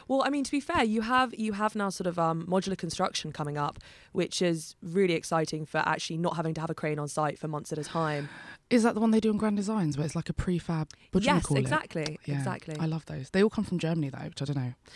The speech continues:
Speaker 1: Yeah, and Scandinavia is really big for it as well. The U K is now having a real push to try and develop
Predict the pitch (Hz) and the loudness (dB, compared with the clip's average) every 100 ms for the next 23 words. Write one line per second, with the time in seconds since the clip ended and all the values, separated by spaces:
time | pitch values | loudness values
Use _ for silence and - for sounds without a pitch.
0 | - 220 262 220 - 254 247 226 226 180 | -6 2 6 6 4 2 4 4 2 2
1 | 170 165 165 - 160 160 175 170 147 170 | 0 0 -2 -2 -4 0 4 6 4 2
2 | 196 226 233 233 208 190 180 170 165 160 | 0 0 2 0 2 0 2 0 0 0
3 | - 208 - 175 - 170 165 160 156 151 | 0 0 0 -6 -2 -2 0 2 2 0